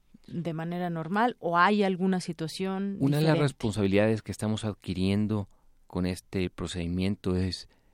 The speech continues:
Speaker 2: vigilar. Eh, nosotros esperamos que todo salga muy bien, los estudios que se han hecho van muy bien,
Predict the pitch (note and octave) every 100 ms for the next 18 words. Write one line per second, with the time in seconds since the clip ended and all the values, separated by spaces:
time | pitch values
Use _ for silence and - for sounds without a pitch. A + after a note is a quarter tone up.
0 | _ F2 F2 - F#2 E2+ E2 D#2+ - _
1 | _ _ _ _ _ _ _ _ - _
2 | - E2 D#2+ D#2 D#2+ G#2+ F#2 G2 C3 -
3 | A2 A2+ - - F#2 F2 E2 E2+ E2+ G#2+
4 | A#2+ F#2 E2 - G#2+ A2+ G#2+ - F2 E2+
5 | E2+ E2+ - E2+ D#2+ - - - - D#2+
6 | F2 A2+ A2 G2+ G#2